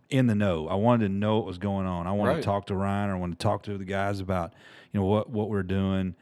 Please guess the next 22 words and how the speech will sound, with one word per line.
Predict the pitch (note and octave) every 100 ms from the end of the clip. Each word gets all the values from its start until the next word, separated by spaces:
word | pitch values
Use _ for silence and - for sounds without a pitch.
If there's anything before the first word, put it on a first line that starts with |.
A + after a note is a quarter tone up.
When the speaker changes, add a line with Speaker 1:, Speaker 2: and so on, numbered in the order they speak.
| -
Speaker 1:
how | G#2 G#2+
it's | F#2+ -
setting | A2+ F#2 F#2
up, | F#2 F2+ F#2+
you | C#3 G2
know, | F2
watch | E2 F2 G#2+ -
'em. | G2+ F2+ - _ - _ -
Uh, | F#2+ F#2+
because | F#2+ - A2 G2 F2+ - _ -
it, | A#2 A2+
you | D3+
know, | G#2 F#2 F2 F2+
I, | - F#2+ G#2
I | F#2
feel | F#2 - B2
like | A2 F#2 F2
that | E2+
that's | G2 F#2 -
probably | - F#2+ F2 F2+
the | F2
most, | F2 E2